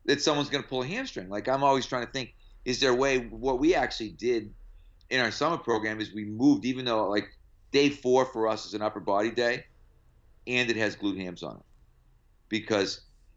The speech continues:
I wanna do my glute hams on a day that I don't have to sprint. I'm all done with all my running. And so that I'll still have the weekend to,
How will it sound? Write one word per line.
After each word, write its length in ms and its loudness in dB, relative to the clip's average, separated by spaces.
I 100 2
wanna 260 0
do 300 -6
my 180 -2
glute 320 0
hams 340 -4
on 120 -2
a 60 -4
day 300 2
that 120 2
I 120 0
don't 360 -2
have 300 0
to 80 -16
sprint. 440 -8
I'm 160 -4
all 240 2
done 220 0
with 160 -6
all 160 2
my 120 -4
running. 440 -4
And 140 -10
so 160 -2
that 160 -2
I'll 100 0
still 240 -4
have 320 -2
the 80 0
weekend 480 -2
to, 220 -2